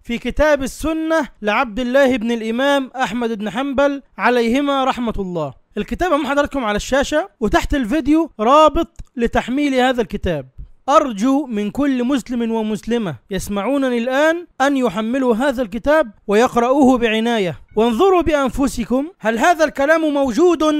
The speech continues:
في كتاب السنة لعبد الله بن الإمام أحمد بن حنبل أم لا. لاحظوا أنه دندن كثيرا أن هذه الرواية موجودة في كتاب السنة لعبد الله بن الإمام أحمد بن حنبل، وذكر ذلك ثلاث مرات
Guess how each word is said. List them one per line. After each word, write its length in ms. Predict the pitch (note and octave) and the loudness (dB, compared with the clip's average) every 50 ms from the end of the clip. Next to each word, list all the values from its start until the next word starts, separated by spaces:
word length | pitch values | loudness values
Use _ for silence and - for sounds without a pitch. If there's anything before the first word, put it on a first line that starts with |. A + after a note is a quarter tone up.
| D4 D4+ - _ _ | -2 -6 -10 _ _
في 160 | - - B3+ | -8 -6 -4
كتاب 360 | B3 - B3+ - D#4+ D#4 D#4 D4+ | -4 -4 0 2 4 4 4 2
السنة 420 | B3+ - - D#4+ E4+ E4 D#4 C#4 G#3 | 0 -2 -2 -2 0 0 0 0 0
لعبد 360 | C4+ C4 B3 C4 B3+ G#3 A3 | 0 0 0 0 -2 -2 -4
الله 300 | C4+ C4 C#4+ D#4 C#4 C#4+ | -2 2 4 4 4 2
بن 120 | A#3 B3+ | 0 -2
الإمام 320 | C4+ C4+ C4 C4 D4 D#4 D#4 | -2 -2 -2 -2 0 -2 -2
أحمد 260 | C4+ A#3 C4 C4+ B3+ | -4 -4 -4 -6 -4
بن 120 | B3+ C#4 | -4 -6
حنبل 320 | G3+ A#3 E4 E4 D4+ D#4 C4 | -4 -4 -4 -2 0 0 0
أم 180 | A#3+ A#3 A3+ | 0 -2 -2
لا. 240 | A3 G#3 F3+ D#3 C#3 - - _ _ _ _ - | -2 -2 -2 -4 -6 -10 -18 _ _ _ _ -6
لاحظوا 480 | G3+ G#3 - - D4 D4+ B3+ D4 B3+ A#3 | -4 -2 0 0 0 2 2 2 0 0
أنه 440 | A3+ B3 C#4+ C4+ D4 F4 G4 G4+ G#4+ _ _ - | 0 0 0 2 4 4 4 2 0 _ _ -4
دندن 520 | F3 E3+ C#4 D#4 D#4+ D4+ C4+ C#4 C#4+ C#4 | 2 2 4 4 4 2 2 2 2 2
كثيرا 680 | C4+ - C4+ - - D4+ E4 D#4 C4+ A#3+ G3+ F3 D3+ C#3 - _ - | 2 0 0 0 2 2 2 4 2 2 0 -4 -6 -12 -14 _ -8
أن 140 | G3+ G#3 A3 | -4 -2 0
هذه 440 | G#3+ A#3 C#4+ D#4 D4 C4+ C4+ B3+ C#4 | 2 2 4 4 2 2 2 0 0
الرواية 500 | B3 B3 B3+ C4+ D4 D#4+ E4 E4 E4 F4 D4 - - | 0 2 2 4 4 4 4 4 2 2 0 -4 -4
موجودة 720 | G#3+ G#3+ A3 A3+ A3 F3 F#3+ D4 E4 D#4 D#4 C4 G#3+ C#4 C4 | 0 2 2 2 2 2 2 2 2 2 0 0 -2 -2 -4
في 160 | F#3 A3 A#3+ | -4 -6 -6
كتاب 360 | - B3+ A#3 - C#4 D4 C#4+ | -6 -4 0 2 2 4 2
السنة 520 | C4 - - - F4 F#4 E4 C4 F3+ C#3+ - - _ _ - | 0 0 2 4 4 4 4 2 -4 -6 -10 -16 _ _ -2
لعبد 340 | G3+ G3+ A#3+ C#4+ C#4+ C4 | 0 0 0 0 0 -2
الله 280 | C4+ B3+ C4+ D4+ C#4+ C#4 | -2 2 4 4 4 4
بن 140 | A#3 B3 B3+ | 2 0 -2
الإمام 380 | C4 B3+ B3 C4 D4+ E4 E4 | -2 -2 0 2 2 2 2
أحمد 260 | E4+ D4 - D4 C4+ C4 | 0 -2 0 -2 -2 -2
بن 120 | C#4 C#4+ | -2 -4
حنبل، 440 | D4 E4+ F4 E4+ E4 E4+ D#4+ D#4 - _ - | -2 -2 -2 2 2 2 2 2 0 _ -4
وذكر 500 | - G#3+ A3 G3 C#4 D4+ - C#4 C4+ B3+ | 0 0 2 4 4 2 2 2 0 2
ذلك 500 | B3+ A#3+ G3 C#4+ D#4+ E4 D#4+ D4+ - C#4+ | 2 2 4 4 4 4 2 0 -2 -2
ثلاث 420 | A#3+ - B3+ C#4+ E4 F4+ D4+ - C#4+ | -2 0 2 4 6 4 4 4 2
مرات 600 | D4 D4+ D4 C#4+ C#4+ D#4 F4+ G4 G4+ - - | 0 0 0 0 4 6 6 6 6 2 -2